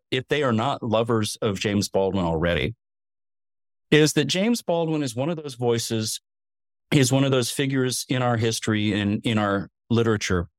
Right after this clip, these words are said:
who can be transformative for us. If we listen to him, if we're willing to accept the challenges that he poses, and they are big challenges, then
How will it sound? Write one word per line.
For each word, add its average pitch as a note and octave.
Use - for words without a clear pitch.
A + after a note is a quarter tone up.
who D#3+
can D3+
be C3
transformative G2
for D#2+
us. -
If C3+
we C3+
listen D#3+
to D3+
him, C3+
if A#2
we're C#3
willing D3
to C3
accept A#2
the A2
challenges A2+
that G2
he F#2+
poses, A2
and A2
they G#2+
are A2+
big F#2
challenges, A#2
then C#3